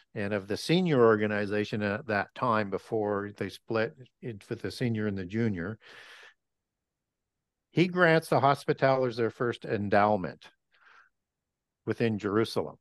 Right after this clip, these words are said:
And so they start to get elevated. And then they're gonna receive a papal bull and get elevated more. Then they're gonna have money that's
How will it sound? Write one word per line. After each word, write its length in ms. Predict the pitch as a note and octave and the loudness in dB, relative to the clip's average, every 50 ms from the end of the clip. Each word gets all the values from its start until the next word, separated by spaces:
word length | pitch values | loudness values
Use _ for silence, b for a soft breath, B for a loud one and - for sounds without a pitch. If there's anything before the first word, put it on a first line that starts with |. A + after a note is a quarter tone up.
| _ - | _ -10
And 280 | - G#2+ G2 G2 F#2+ F#2 | -6 -4 -2 -2 -2 -2
so 220 | - - G#2 G2 | 0 2 2 4
they 100 | G#2 A2 | 4 2
start 320 | G2+ - - A#2+ A2 - - | 0 2 2 2 2 2 0
to 60 | A2 | -4
get 200 | - A2 G2+ G#2+ - - | 0 0 0 0 2 2
elevated. 680 | A2 G#2+ G#2 G2 F2+ - F#2 E2 D2 - D2 - - _ - | 4 4 6 4 4 2 0 -2 -2 -6 -10 -16 -16 _ -4
And 300 | - G#2+ G#2 G#2 G#2 G#2+ | 0 2 2 2 4 4
then 160 | A#2+ B2+ C3 | 4 4 4
they're 100 | B2+ B2 | 4 4
gonna 180 | B2+ B2+ A#2+ A#2+ | 4 4 4 4
receive 320 | A2+ G#2+ - B2+ A#2 G#2 | 2 0 0 2 0 0
a 60 | G#2 | 0
papal 380 | - - B2+ A#2+ A2+ - G#2 F2+ | 0 2 2 2 2 0 -2 -2
bull 420 | E2+ - C#3+ D3 B2+ F#2 - - _ A2+ | 2 4 6 6 6 6 4 -2 _ -16
and 80 | G#2 | -10
get 160 | F2 G#2 G2 A2 | -6 -4 -2 0
elevated 460 | G#2 G#2 G#2+ G#2 G#2 G#2 G2+ G2+ G#2 | 0 0 0 2 2 2 0 0 0
more. 180 | A2 G#2 G2+ | 0 0 0
Then 140 | G2+ A#2+ B2+ | 2 0 0
they're 100 | C3 B2+ | 0 0
gonna 260 | A#2+ A#2 A2+ A2+ G#2+ | 0 0 0 0 0
have 160 | G2+ G#2+ G#2 G2+ | 2 0 0 0
money 340 | G#2+ A2 A#2+ C3+ C3+ C3 | 2 2 2 4 4 2
that's 220 | A2+ G#2 G2 - | 2 0 -2 -2